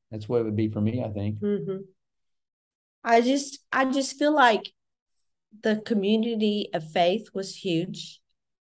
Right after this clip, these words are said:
Speaker 2: Um,
Speaker 1: It's true.
Speaker 2: Learning to have a relationship with God in my own trials, um,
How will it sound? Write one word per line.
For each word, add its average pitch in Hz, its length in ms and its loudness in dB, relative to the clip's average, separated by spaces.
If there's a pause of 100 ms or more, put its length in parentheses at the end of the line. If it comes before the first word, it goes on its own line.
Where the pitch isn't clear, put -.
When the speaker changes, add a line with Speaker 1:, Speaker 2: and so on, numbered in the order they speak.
(140)
Speaker 2:
Um, 175 560 0
Speaker 1:
It's - 240 -18
true. 104 280 -6 (880)
Speaker 2:
Learning 214 800 6
to 196 800 2 (2250)
have 220 240 4
a 190 80 0
relationship 196 840 2
with - 280 -6
God 185 400 6 (920)
in 180 240 2
my 180 180 4
own 190 200 4
trials, 180 840 2 (440)
um, 160 540 -4